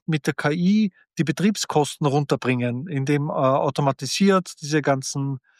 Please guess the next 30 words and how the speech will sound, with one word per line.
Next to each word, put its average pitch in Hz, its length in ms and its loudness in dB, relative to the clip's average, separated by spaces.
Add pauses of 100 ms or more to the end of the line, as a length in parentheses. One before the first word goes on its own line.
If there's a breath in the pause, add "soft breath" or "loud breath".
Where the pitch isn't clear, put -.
(360 soft breath)
äh, - 60 -6
ähm, 135 1200 -2
Daten 160 380 0
analysiert 151 640 0
werden 143 540 0
oder, 139 580 2
äh, 143 100 -4
keine 147 300 0
Leute 143 360 2
mehr 143 400 4
irgendwie 143 340 -2
kuratieren 160 600 0
müssen, 156 380 -2
irgendwelche, 147 600 2 (420 soft breath)
äh, 139 180 2
Fake-Geschichten, 160 960 -2
sondern 147 280 -2
das 143 160 0
macht 143 200 -2
dann 143 80 0
die 135 100 -6
K - 140 -4
I. 160 280 0 (500 soft breath)
Und 160 180 0
nur 254 180 4
durch 214 180 -2
diese 208 280 -2
Sachen 180 360 -2
können 170 260 0
sie 180 380 0